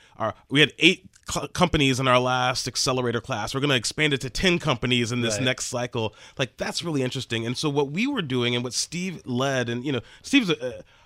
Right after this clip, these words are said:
Speaker 1: I, I've come to respect him more and more the longer I've worked with him. I've been working with him for over a decade now. And, you know, this is,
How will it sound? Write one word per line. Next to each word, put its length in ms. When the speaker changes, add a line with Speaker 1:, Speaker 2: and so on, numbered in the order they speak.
Speaker 1:
I, 160
I've 160
come 220
to 80
respect 560
him 120
more 300
and 80
more 180
the 120
longer 280
I've 120
worked 180
with 100
him. 100
I've 120
been 140
working 260
with 160
him 100
for 140
over 200
a 60
decade 420
now. 300
And, 340
you 100
know, 80
this 320
is, 300